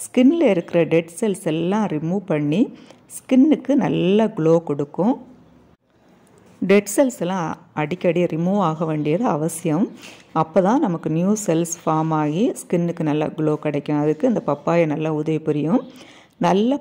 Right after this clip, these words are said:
பழுத்த பப்பாளி பழம் எடுத்து விதைகளை நீக்கிட்டு அதை ஸ்பூன் வச்சு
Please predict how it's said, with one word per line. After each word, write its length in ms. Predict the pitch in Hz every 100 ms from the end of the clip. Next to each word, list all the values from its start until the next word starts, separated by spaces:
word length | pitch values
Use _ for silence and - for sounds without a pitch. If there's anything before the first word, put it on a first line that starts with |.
| 220
பழுத்த 440 | 165 202 - 254 -
பப்பாளி 400 | 156 - 160 156 156
பழம் 220 | 147 143
எடுத்து 300 | 143 139 240 359 180
விதைகளை 380 | 156 175 185 165 147
நீக்கிட்டு 520 | 147 - 143 - 165 339 - - - _ - -
அதை 120 | 185 190
ஸ்பூன் 340 | - 254 285 202
வச்சு 180 | -